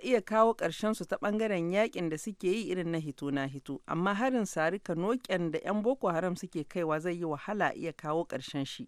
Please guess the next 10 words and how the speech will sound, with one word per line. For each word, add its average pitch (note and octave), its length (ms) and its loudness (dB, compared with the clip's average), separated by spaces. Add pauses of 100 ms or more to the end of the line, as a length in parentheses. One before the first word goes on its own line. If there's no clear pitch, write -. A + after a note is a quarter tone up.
(120)
Mu F3+ 180 0
dai G#3+ 140 2
fatanmu G#3+ 580 2 (140)
Allah F3+ 240 2
ya C#3+ 60 -2
taimaki C#3+ 420 -4
sojojin G3 500 -4
Najeriya F#3 640 -2
su - 100 -12
kawo F3 460 0